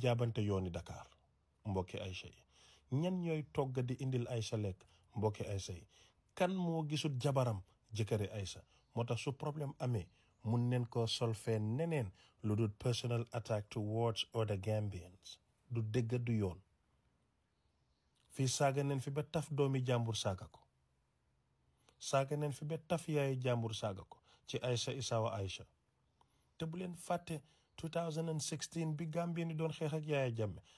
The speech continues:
ay saak famille mbés, T-shirt Yaya Jammeh leen sol for their personal interest, which I agree, because man mii di wax niti interest la. Bu leen fàtte ne bi Abdoulaye Thiam di ñëw,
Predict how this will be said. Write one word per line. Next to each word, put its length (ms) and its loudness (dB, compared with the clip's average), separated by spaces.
ay 80 -2
saak 240 -2
famille 340 0
mbés, 220 0
T-shirt 400 -4
Yaya 180 0
Jammeh 300 -2
leen 140 -2
sol 180 -2
for 160 -2
their 200 2
personal 520 0
interest, 460 -4
which 180 -2
I 220 6
agree, 260 -2
because 320 0
man 240 2
mii 160 4
di 80 0
wax 160 2
niti 160 -2
interest 400 -2
la. 80 -14
Bu 140 2
leen 160 2
fàtte 480 -4
ne 140 2
bi 220 0
Abdoulaye 420 4
Thiam 380 2
di 80 4
ñëw, 160 2